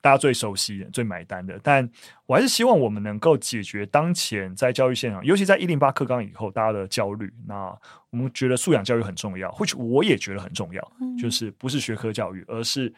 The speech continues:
Speaker 1: 每个人如何更好地成为自己，然后在这个世界找到一个舒适的位置。但你真的要解决这个问题，我觉得还是要回到内容出发，从内容去解决问题。为什么要从内容解决问题？因为没有人知道怎么教。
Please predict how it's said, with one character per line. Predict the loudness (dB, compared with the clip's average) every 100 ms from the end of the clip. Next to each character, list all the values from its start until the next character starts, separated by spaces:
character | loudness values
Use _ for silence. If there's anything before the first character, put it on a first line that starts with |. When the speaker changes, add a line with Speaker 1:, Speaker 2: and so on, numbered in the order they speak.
| -6
Speaker 1:
每 | -2 0
个 | 0 0
人 | 0 0
如 | 0
何 | 0
更 | 0 0
好 | -2
地 | -6 -6
成 | -6 -4
为 | -6
自 | -6 -8
己， | -8
然 | -12 -8
后 | -6 -2
在 | -2
这 | 0
个 | -2
世 | -2 -4
界 | -4 -4
找 | -6 -6
到 | -4
一 | -6
个 | -6
舒 | -8 -8
适 | -6 -6
的 | -4
位 | -4 -6
置。 | -10 -14 -16 -20 -10 2
但 | 4
你 | 4
真 | 4 2
的 |
要 | 2
解 | 0
决 | -4 -2
这 | 0
个 |
问 | 4 4
题， | 2 -10 -6
我 | -2 0
觉 |
得 | 2
还 | 2
是 |
要 | 2
回 | 4
到 | 2
内 | 4 2
容 | -2 -6
出 | -12 -12
发， | -10 -10 -10 _ _ _
从 | -6 2
内 | 2
容 | 2
去 | -2 -6
解 | -6
决 | -10 -8
问 | -8 -8
题。 | -12 -16 -18 -20 -20 _
为 | 2 4
什 | 6
么 |
要 | 6
从 | 4 2
内 | 2
容 | 2
解 | -2
决 | -6
问 | -4 -2
题？ | -2
因 | -4
为 | -2
没 | 0 2
有 | 2
人 | 0
知 | 2 2
道 |
怎 | 2 -4
么 | -12
教。 | -8 -8